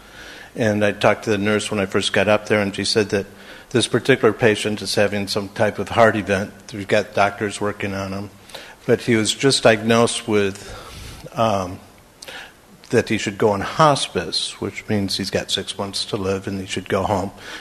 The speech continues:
and get home hospice. But the doctors haven't talked to him yet on it. So even, so he's in the hospital.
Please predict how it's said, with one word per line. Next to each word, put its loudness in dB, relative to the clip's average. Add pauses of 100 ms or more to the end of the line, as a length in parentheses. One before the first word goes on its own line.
(120)
and -2
get 0
home 2
hospice. -2 (380)
But 4
the 0
doctors 6
haven't 4
talked 6
to 2
him 0
yet -4
on -8
it. -10 (580)
So 0
even, 4 (400)
so 2
he's 4
in 6
the 8
hospital. 4